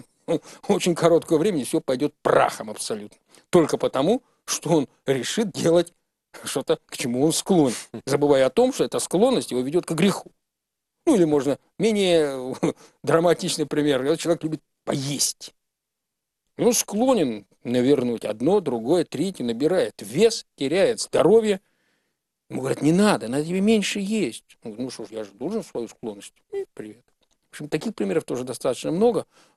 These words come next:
И еще раз подчеркиваю, что дать вот со-, содержательный ответ этой женщине, которая пишет такие горестные слова мужу, только тот священник, перед которым она регулярно и сознательно, тщательно исповедуется.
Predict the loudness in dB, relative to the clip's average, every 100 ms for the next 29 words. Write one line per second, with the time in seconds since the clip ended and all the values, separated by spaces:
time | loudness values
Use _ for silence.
0 | _ -6 -2 -2 -4 -6 -12 -14 -14 -12
1 | -4 2 2 0 -6 _ _ -10 -4 0
2 | 0 0 -8 -8 -8 -6 0 0 0 -8
3 | _ _ _ -12 -12 -10 -8 -4 0 2
4 | 2 -2 -6 -6 -8 -8 -10 -14 -6 -4
5 | -2 -4 -6 -6 -6 -6 -8 -12 -12 -16
6 | -14 -12 -12 -12 _ _ -4 -2 -2 -6
7 | -12 -8 -6 -6 -8 _ -2 -2 -2 -10
8 | _ 2 2 0 -4 -4 -6 -12 -12 -12
9 | -14 -16 -14 -16 -14 -10 -10 -10 -6 0
10 | 2 0 -8 -16 -16 -8 -6 -8 -12 -12
11 | -12 -12 -14 -14 -16 -18 _ _ _